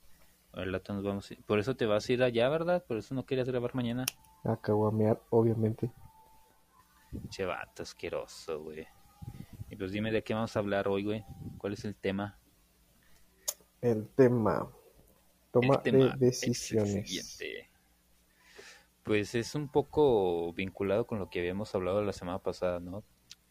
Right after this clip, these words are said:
Speaker 1: Acerca de la escuela, de que, de que qué hacer, de que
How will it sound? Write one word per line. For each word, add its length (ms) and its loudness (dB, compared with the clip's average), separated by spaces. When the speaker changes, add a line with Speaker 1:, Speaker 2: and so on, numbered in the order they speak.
Speaker 1:
Acerca 380 -8
de 100 -2
la 80 -6
escuela, 720 -2
de 140 -8
que, 280 -18
de 200 -8
que 140 -16
qué 260 0
hacer, 680 -2
de 120 -8
que 160 -20